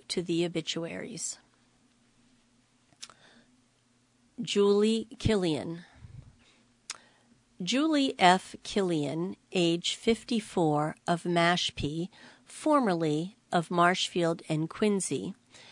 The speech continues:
passed away unexpectedly on January seventh,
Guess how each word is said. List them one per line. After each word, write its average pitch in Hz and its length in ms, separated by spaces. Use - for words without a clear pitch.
passed 269 420
away 202 440
unexpectedly 185 1200
on 226 180
January 175 640
seventh, 170 680